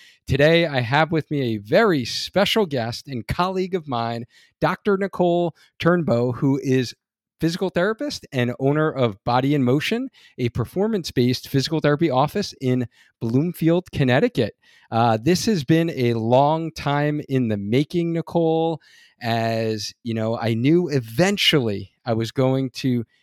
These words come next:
get you on the show. So thank you so much for accepting my invite and coming on the show.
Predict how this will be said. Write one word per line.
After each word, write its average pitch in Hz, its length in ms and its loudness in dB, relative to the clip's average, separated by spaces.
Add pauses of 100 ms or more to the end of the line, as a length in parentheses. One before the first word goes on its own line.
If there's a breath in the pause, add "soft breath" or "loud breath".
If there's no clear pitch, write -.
(220)
get 151 240 0
you 147 200 0
on 135 280 2
the 120 60 0
show. 113 500 2
So 110 360 0 (100)
thank 170 280 -2
you 160 80 -6
so 180 260 0
much 165 440 -4 (360 soft breath)
for 131 180 2
accepting 180 500 0
my 147 140 2
invite 127 680 0
and 117 260 -4
coming 139 420 -4
on 120 300 0
the 131 80 2
show. 151 540 2